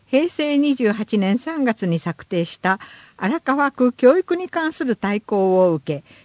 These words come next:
教育委員会は荒川区学校教育ビジョンを改定しました。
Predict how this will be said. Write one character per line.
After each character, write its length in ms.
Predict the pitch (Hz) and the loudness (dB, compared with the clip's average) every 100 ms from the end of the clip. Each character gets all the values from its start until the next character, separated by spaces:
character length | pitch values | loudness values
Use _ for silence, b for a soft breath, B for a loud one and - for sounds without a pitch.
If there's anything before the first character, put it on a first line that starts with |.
| b | b
教 140 | 208 | 4
育 220 | 208 202 202 | 4 4 2
委 40 | |
員 140 | 196 | 4
会 280 | 190 165 156 | 2 -2 -2
は 200 | 160 175 B B B | -2 -4 B B B
荒 220 | 185 214 | -4 -2
川 280 | 202 196 190 | -2 -2 -2
区 180 | 190 175 | -2 -2
学 220 | 175 - | -4 -4
校 220 | 359 349 | -4 -4
教 200 | - 311 | -2 -2
育 220 | 311 294 | -2 -2
ビ 120 | 269 | -2
ジ 100 | 247 | 0
ョ 60 | 214 | 2
ン 60 | 220 | 0
を 60 | |
改 240 | - 208 190 | 0 -2 -2
定 220 | 185 170 | 0 -2
し 140 | - | -2
ま 120 | 120 - | -4 -4
し 140 | - | -8
た。 180 | 139 | -14